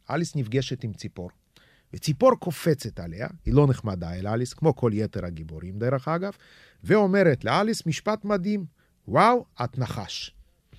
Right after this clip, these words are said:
אליס מופתעת לרגע ואומרת לציפור, "מה, מה פתאום?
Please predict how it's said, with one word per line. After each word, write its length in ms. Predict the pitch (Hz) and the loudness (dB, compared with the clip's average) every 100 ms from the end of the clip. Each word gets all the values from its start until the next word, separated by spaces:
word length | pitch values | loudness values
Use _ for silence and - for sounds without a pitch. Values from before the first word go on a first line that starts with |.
| - _ _ - - | -20 _ _ -8 0
אליס 280 | 131 123 120 | 0 0 -4
מופתעת 480 | 107 - 120 110 | -6 -2 -2 0
לרגע 460 | 104 85 92 143 175 | -4 -4 0 2 2
ואומרת 500 | 123 90 87 110 107 | 2 -4 -4 -4 -4
לציפור, 480 | 101 92 87 107 107 | -6 -8 -6 -4 -4
"מה, 480 | 87 95 104 107 101 | -6 -8 -8 -8 -6
מה 160 | 104 117 | -6 -6
פתאום? 580 | 101 190 220 165 98 | -4 0 0 0 -4